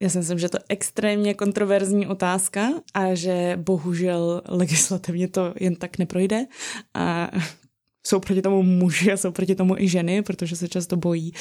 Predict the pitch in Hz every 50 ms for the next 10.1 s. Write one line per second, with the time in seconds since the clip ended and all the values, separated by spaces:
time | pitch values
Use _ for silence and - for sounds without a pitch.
0 | - - - - - _ 185 180 170 165 175 170 170 160 - 180 175 165 170 165
1 | 170 175 180 175 - 175 170 165 165 170 165 165 160 165 - 160 - - 175 -
2 | 175 160 - 170 160 165 165 165 165 165 160 - - 180 165 160 190 202 190 196
3 | 180 170 170 165 165 165 165 - 185 180 175 170 170 170 170 175 170 180 175 170
4 | 175 170 170 165 165 185 180 - 170 165 - 165 160 - - - 175 160 165 170
5 | 165 170 - - - - - - _ 190 190 170 165 160 170 175 170 160 151 147
6 | 156 170 202 - - - - 160 - - 175 170 165 160 - 160 160 165 165 165
7 | 160 156 151 160 202 - - - - - - _ _ _ _ _ - 180 175 170
8 | 170 165 165 165 165 165 165 160 160 165 170 165 - 185 170 - 170 156 170 165
9 | - 170 - 170 160 - - - 170 160 165 160 160 151 165 156 165 165 160 160
10 | 160